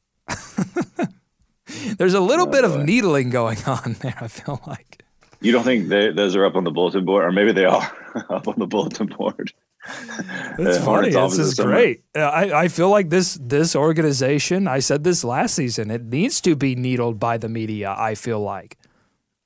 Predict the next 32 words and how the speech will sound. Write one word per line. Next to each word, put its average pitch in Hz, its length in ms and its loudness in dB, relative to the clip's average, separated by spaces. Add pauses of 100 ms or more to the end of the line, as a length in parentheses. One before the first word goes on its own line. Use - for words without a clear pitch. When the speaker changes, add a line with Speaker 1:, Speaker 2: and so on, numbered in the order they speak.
(200)
Speaker 1:
It 143 240 -2
needs 170 300 0
to 214 80 -2
Speaker 2:
There 170 100 2
Speaker 1:
be 147 60 2
Speaker 2:
should 117 100 0
Speaker 1:
held 156 140 4
Speaker 2:
be 107 40 4
a 90 80 4
level 90 400 4
of 76 100 0
uncomfort, 85 680 -4
right? 76 180 0
Speaker 1:
Yeah, 403 280 4
yeah, 302 240 0
exactly. 185 460 2
You, 208 220 -2
why, 170 340 2
why 220 540 2 (340)
would 165 260 2
you 180 160 0
want 160 360 2
your 151 160 2
franchise 143 600 0
to 117 80 -6
miss 135 240 -2
the 208 80 -2
playoffs 110 800 -2
for 123 140 -6
two 151 240 0
straight 190 320 0
seasons, 104 680 -2